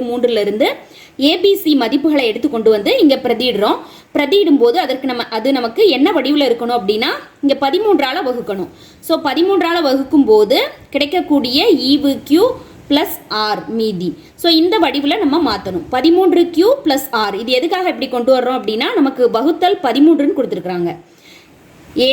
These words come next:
plus டூ பி plus three C-யை பதிமூன்றால் வகுக்கும் போது கிடைக்கக்கூடிய மீதின்னு கேட்டிருக்காங்க. So பதிமூன்றால வகுக்கும் போது தர்டீன் கியூ plus R அப்படிங்கிற வடிவுக்கு இதை நம்ம மாத்தணும். So அதுல ஆறுங்கிற இடத்துல என்ன எண் வருதோ அதுதான் நமக்கு தேவையான மீதி. So ஏக்கு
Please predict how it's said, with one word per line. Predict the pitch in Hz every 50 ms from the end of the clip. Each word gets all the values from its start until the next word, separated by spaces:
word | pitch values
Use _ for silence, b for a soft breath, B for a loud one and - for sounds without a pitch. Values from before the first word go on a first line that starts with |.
| 269 -
plus | 311 311 320 320 -
டூ | - 294 294 285
பி | 294 302 294
plus | 294 262 254 254 -
three | 269 254 262 262 254
C-யை | - 262 247 254 311 466 480 -
பதிமூன்றால் | 269 220 214 269 302 311 339 320 294 302 302 311 311 247
வகுக்கும் | 240 247 262 - - 277 262 233
போது | 247 247 254 480 - -
கிடைக்கக்கூடிய | 339 254 247 277 277 269 269 240 240 240 233 226
மீதின்னு | 220 226 214 208 254 294 294
கேட்டிருக்காங்க. | 233 196 180 170 180 175 175 170 175 -
So | 233 214 - -
பதிமூன்றால | 233 220 269 269 285 294 285 - 254 240 254 311 302
வகுக்கும் | 240 233 247 240 - 269 240 214
போது | 208 208 202 269 392 571 - B B B B B B B B _ _ _ -
தர்டீன் | 285 285 285 339 349 339 311
கியூ | 320 370 403 392 -
plus | 277 269 269 - - 233 240 262
R | 277 269
அப்படிங்கிற | 233 202 208 254 262 269 196 190 240
வடிவுக்கு | 214 240 262 254 - - 370 440
இதை | 294 269 240
நம்ம | 220 240 320 359 269
மாத்தணும். | 226 202 185 - 202 185 170 160 B B B B -
So | - 320 294 254
அதுல | 226 240 262 330 392 285 240 247 277
ஆறுங்கிற | 330 392 403 349 349 320 285 247
இடத்துல | 247 240 - 277 311 392 370 269 240
என்ன | 247 285 339 320 269 254
எண் | 285 294 262
வருதோ | 226 214 214 254 330 453 294
அதுதான் | 226 226 240 247 311 370 320
நமக்கு | 254 - - 240 -
தேவையான | 220 208 202 208 208 190 190 233 - - 277 233
மீதி. | 208 196 170 160 170 160 160 - - _ b b b b b b -
So | - 330 320 269 269 285
ஏக்கு | 330 415 - 302